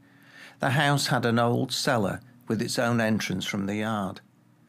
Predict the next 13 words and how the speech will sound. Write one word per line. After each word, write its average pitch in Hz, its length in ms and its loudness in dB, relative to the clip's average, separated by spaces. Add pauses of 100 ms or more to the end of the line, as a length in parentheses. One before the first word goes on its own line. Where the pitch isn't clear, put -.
(280)
I 156 100 -2
was 165 160 0
invited 98 560 -2
round 117 320 2
and 101 80 0
we 113 60 0
sat 113 320 -2
and 107 160 -2
listened 107 320 -4
to 113 80 -4
his 104 160 -4
record 104 560 -6
collection. - 640 -10